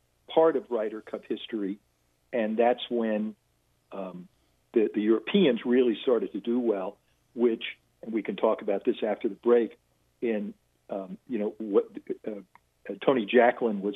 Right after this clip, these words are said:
the, was the captain, um, in eighty-seven, and he was very famous with Nicklaus in, in, um, uh, uh, sixty-nine, uh, for the,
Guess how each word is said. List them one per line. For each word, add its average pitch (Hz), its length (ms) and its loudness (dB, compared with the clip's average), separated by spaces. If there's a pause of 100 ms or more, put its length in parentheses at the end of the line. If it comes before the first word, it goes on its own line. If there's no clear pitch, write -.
the, 107 120 -6 (380)
was 110 160 0
the 107 80 0
captain, 110 580 0 (200)
um, 98 340 -10
in 104 140 -4
eighty-seven, 101 720 2 (760)
and 104 320 -2
he 120 180 0
was 107 200 -2
very 104 280 4
famous 107 380 0
with 107 180 -6
Nicklaus 107 340 -2 (100)
in, 101 240 -6 (360)
in, 98 380 -4
um, 92 280 -10 (580)
uh, - 220 -10 (220)
uh, - 120 -10 (160)
sixty-nine, 101 720 2 (640)
uh, 190 240 -10 (420)
for - 120 2
the, 98 220 -4